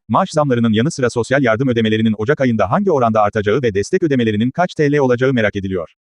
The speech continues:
Ocak iki bin yirmi dört sosyal yardım zammı.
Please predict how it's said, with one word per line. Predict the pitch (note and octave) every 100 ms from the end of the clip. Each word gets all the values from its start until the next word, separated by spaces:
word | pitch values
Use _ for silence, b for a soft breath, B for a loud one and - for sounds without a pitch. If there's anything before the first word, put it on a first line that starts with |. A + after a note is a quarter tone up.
| _ _ _ _
Ocak | - D#3 G#3
iki | D3+ F3
bin | C3
yirmi | A2+ A2+
dört | G3 -
sosyal | C3 - C#3+
yardım | B2+ A#2+ A#2
zammı. | G#2 F2